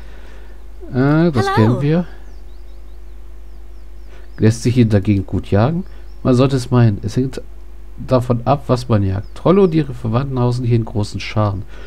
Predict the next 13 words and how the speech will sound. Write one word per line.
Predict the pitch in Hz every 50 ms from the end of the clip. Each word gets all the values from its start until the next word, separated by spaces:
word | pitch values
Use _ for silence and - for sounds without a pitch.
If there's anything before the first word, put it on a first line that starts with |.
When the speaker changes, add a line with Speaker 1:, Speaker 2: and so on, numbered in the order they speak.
| - - -
Speaker 1:
Sie | - -
leben | 131 156 170 170
von | - 151 131 123
wenig, | 127 143 143 139 127 - - - - - - - -
von | - - 117 117
den | 113 110 113
wenigen | 127 135 147 135 117
Banditen, | 107 104 95 104 110 117 123 127
die | 117 113
in | 110
das | 107 101 -
Gebüsch | - 98 92 - 117 117 -
stolpern. | - - - 90 87 - - 104 95